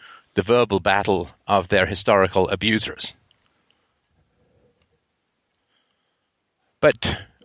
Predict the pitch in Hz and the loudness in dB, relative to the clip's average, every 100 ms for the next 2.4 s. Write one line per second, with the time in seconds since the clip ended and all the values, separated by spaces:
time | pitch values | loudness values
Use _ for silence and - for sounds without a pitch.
0 | _ 117 131 139 143 - 123 117 110 110 | _ 0 0 2 -2 0 2 2 2 2
1 | 101 107 - 101 90 82 87 95 - 107 | 2 2 2 2 2 2 2 0 0 0
2 | - - 110 | -2 0 0